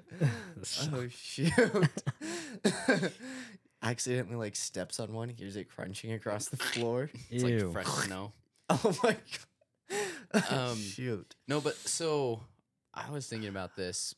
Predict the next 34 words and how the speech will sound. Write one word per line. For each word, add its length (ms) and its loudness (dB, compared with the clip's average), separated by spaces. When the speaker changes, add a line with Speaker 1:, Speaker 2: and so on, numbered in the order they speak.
Speaker 3:
in 360 -8
preparing 480 -8
for 180 -12
this 360 -10
podcast. 520 -12
Um, 260 -8
Speaker 2:
Yeah. 120 -6
Speaker 3:
what 320 -4
do 40 -8
you 140 -6
think 240 -6
it 120 -2
is 580 -2
about 420 -6
people, 520 -4
like, 440 -6
that 320 -6
have 380 -6
this, 540 -6
I 60 -12
don't 120 -10
know, 80 -12
I 120 -6
guess 280 -8
you'd 140 -8
call 280 -8
it 60 -10
a 60 -8
fetish 560 -8
or 60 -12
something, 260 -10
of, 160 -8
like, 240 -6
an 120 -12